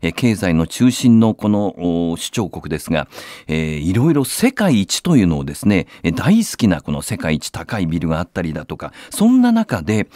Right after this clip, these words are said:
まあ、世界が驚くような最新技術、システムをいち早く取り入れているドバイ。世界初のドバイジェットスーツレースが開催されるということですが、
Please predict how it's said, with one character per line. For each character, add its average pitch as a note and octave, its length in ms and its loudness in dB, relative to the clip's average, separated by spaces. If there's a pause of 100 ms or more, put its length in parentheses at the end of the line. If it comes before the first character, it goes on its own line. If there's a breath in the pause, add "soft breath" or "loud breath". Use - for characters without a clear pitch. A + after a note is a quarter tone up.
(380 loud breath)
ま G2+ 80 2
あ、 - 20 0
世 G3 200 -2
界 F3 220 4
が F#2 200 4
驚 A3 420 4
く - 120 -6
よ D3 140 4
う F#2 40 4
な D2+ 120 0
最 F#3+ 340 0
新 F#3 300 2
技 C#3+ 120 -2
術、 - 380 -4 (180 loud breath)
シ - 200 -2
ス - 80 -4
テ C#3+ 100 6
ム G2 120 8
を F2+ 60 8
い F2+ 60 4
ち - 120 -10
早 C#3+ 240 2
く D#2+ 260 -4
取 G#2 240 0
り G#2 60 2
入 F#2+ 100 0
れ F#2 40 -2
て F#2 140 -4
い E2+ 40 0
る E2+ 120 -2
ド A2+ 140 0
バ E2 180 -6
イ。 C2+ 140 -12 (320 loud breath)
世 - 200 0
界 F#3+ 300 0
初 A#2+ 320 -2
の F#2+ 200 4 (220 loud breath)
ド F#3 220 4
バ A3 160 2
イ D#2 180 -2
ジ - 180 -2
ェ A2+ 40 0
ッ - 40 -14 (140)
ト D#4+ 140 4
ス - 200 -4
ー D4 180 2
ツ C4 140 -2
レ B3 140 2
ー G3 40 0
ス C#3 120 -2
が D2+ 140 0
開 A2+ 200 2
催 A2+ 280 0
さ G#2 180 -4
れ A2 100 -2
る G#2+ 100 -2
と G#2+ 80 -4
い - 20 0
う - 20 -8
こ E2+ 80 -8
と E2+ 80 -6
で D#2+ 80 -4
す - 80 -14
が、 - 140 -6